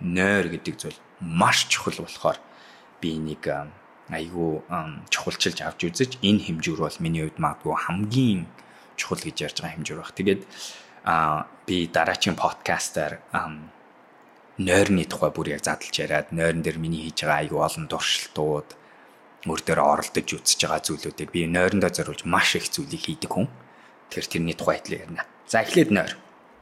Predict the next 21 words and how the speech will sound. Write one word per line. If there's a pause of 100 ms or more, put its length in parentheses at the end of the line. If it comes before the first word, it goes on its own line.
(800)
Хоёр
дахь
нь, (360)
за,
яг
нойрон
дээр
би
сая
ярьсан
шиг
зүрх. (480)
Би
зүрхний
хэмжүүрүүдийг,
янз
янзын
хэмжүүрүүдийг
байн
хэмждэг
байгаа.